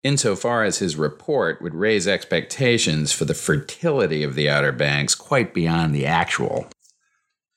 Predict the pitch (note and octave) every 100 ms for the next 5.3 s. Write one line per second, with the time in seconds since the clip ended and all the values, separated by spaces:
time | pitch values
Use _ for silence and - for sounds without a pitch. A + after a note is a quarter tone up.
0 | _ _ _ _ _ _ _ - C3 B2+
1 | G2 G2+ G2 B2+ A#2+ F#2+ E2+ D#2+ - E2
2 | C#2+ D#2 E2 G#2+ A2+ F#2+ D2+ C#2+ G#1+ A#1+
3 | - B1+ A#1+ C#2 B1+ - - - - -
4 | - G#2+ F#2+ C#2 C#2 C#2+ D2 F2 E2 B1+
5 | - - -